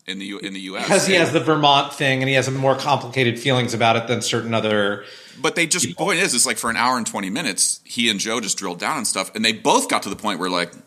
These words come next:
Speaker 1: "Oh, actually, I don't know what to do about this. That's a problem." And it's like, you never hear politicians ever say that.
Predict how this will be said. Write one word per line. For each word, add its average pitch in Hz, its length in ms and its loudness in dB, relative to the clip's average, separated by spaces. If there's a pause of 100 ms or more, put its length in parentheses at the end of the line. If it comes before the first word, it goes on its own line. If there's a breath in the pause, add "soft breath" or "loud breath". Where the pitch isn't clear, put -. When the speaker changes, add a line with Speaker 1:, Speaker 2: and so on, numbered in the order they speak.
(240)
Speaker 1:
"Oh, 90 120 -4
actually, 85 300 -2
I 82 60 -2
don't 82 180 -6
know 82 100 -6
what 82 260 -10
to - 60 -10
do 95 120 -6
about 69 240 -8
this. 69 180 -2
That's 76 220 -4
a - 40 -8
problem." 90 400 -4
And - 80 -12
it's 127 140 2
like, 123 100 -8
you 175 80 0
never 156 440 0
hear 135 340 -2
politicians 107 680 -2
ever 90 160 -4
say - 220 0
that. - 240 -16